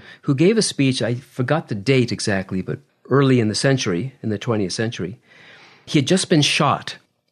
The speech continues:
Somebody shot him. He had his speech in his breast pocket.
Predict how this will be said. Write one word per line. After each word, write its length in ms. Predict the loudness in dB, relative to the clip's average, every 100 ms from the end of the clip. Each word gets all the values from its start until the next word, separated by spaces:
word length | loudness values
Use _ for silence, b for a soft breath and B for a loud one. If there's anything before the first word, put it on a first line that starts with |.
| _ _
Somebody 320 | -2 0 2
shot 400 | 2 2 0 0
him. 280 | 0 -4 -6 B B
He 120 | 0
had 200 | 2 0
his 160 | 0 -2
speech 400 | -2 0 0 0
in 80 | 0
his 160 | -2
breast 320 | 0 0 -2
pocket. 420 | -2 -2 -2 -6